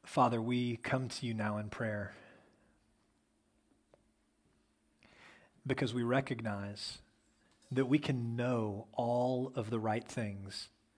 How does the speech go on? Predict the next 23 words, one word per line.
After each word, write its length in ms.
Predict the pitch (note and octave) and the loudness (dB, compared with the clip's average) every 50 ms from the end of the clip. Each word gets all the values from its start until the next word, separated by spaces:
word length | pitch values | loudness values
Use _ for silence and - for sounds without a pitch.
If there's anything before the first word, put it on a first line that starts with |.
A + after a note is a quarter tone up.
| _ _ _ _ _ _ _ _ _ _ _ _ _ _ _ _ _ _ _ _ _ _ _ _ _ _ _ _ _ _ _ _ _ _ _ _ _ _ _ | _ _ _ _ _ _ _ _ _ _ _ _ _ _ _ _ _ _ _ _ _ _ _ _ _ _ _ _ _ _ _ _ _ _ _ _ _ _ _
and 160 | - B2+ B2 | -6 -4 -2
yet 220 | B2+ A#2+ A#2 - - | 0 -2 -2 -2 -2
still 680 | - - - - - - C#3+ B2+ A2+ G#2+ G#2 G2+ - - - - _ _ _ _ _ _ _ _ _ _ _ _ _ - | -2 -2 -2 -2 0 2 2 4 4 2 0 -2 -6 -10 -16 -20 _ _ _ _ _ _ _ _ _ _ _ _ _ -8
not 260 | A#2+ A#2 A2+ A2+ B2 | -4 -2 0 0 2
live 200 | C#3 C#3 C3 A#2 | 2 2 2 2
our 120 | A#2+ A2 G#2+ | 2 0 2
lives 480 | G#2 G#2+ G#2+ A2 G#2+ G#2 G2+ G2 - | 2 4 4 4 4 4 2 0 -2
in 120 | - - A#2 | -4 -4 -4
accordance 460 | G#2 - - B2 A#2+ A2+ A2 G2+ - | -6 -4 -4 -2 -2 -2 -4 -6 -4
with 200 | A#2+ B2 A#2 - | -4 -6 -4 -6
them. 220 | - A2 G2 G2+ G2+ - _ _ _ _ _ _ _ _ _ _ _ _ - _ _ _ _ _ _ _ _ _ _ _ _ _ _ _ _ _ _ _ _ _ _ _ _ _ _ _ _ _ _ _ _ _ _ _ _ _ _ - - - - - - - - - - - - _ _ _ | -8 -10 -10 -10 -14 -18 _ _ _ _ _ _ _ _ _ _ _ _ -20 _ _ _ _ _ _ _ _ _ _ _ _ _ _ _ _ _ _ _ _ _ _ _ _ _ _ _ _ _ _ _ _ _ _ _ _ _ _ -20 -20 -20 -20 -20 -20 -20 -20 -20 -20 -20 -20 _ _ _
We 120 | - C#3 C3 | 0 2 2
come 260 | - - D#3+ E3+ E3+ | 4 4 4 4 4
to 180 | E3 - - D3 | 2 2 4 4
you 120 | C3 B2 | 4 4
in 140 | A2+ A2 A2 | 4 2 -2
prayer 520 | - - A#2+ A2+ A2 G#2 G2+ G2 G2+ - - - - _ _ _ _ _ - - - _ _ _ _ - | -4 -2 0 0 2 2 0 -2 -6 -8 -12 -18 -20 _ _ _ _ _ -20 -20 -20 _ _ _ _ -8
to 160 | - - C#3+ | -2 0 0
acknowledge 840 | A#2+ - - A#2+ A#2 A#2 A#2 A#2 A2 G#2 G2 G2+ G2+ - - - - - _ _ _ _ _ _ _ _ | 0 0 0 0 0 2 2 2 0 0 -4 -6 -8 -8 -8 -8 -10 -16 _ _ _ _ _ _ _ _
that 120 | - C#3 B2+ | 0 0 0
if 180 | A2 - - | 0 0 -2
you 380 | C3+ A#2+ B2 B2+ C#3+ D#3+ E3 E3 | -4 -4 0 0 2 2 2 2
don't 640 | D3 C3 B2+ C3 B2+ A2+ G2+ G#2 - - - - | 2 0 0 0 0 0 -2 -6 -10 -14 -14 -16